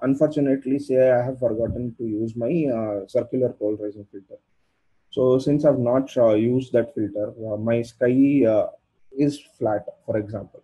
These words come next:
Now I have to enhance my sky. So if I want to enhance my sky,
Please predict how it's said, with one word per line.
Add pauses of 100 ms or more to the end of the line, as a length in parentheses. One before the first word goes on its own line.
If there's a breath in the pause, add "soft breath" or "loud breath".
(160)
Now
I
have
to (320)
enhance
my
sky. (720 loud breath)
So
if
I
want
to
enhance
my
sky,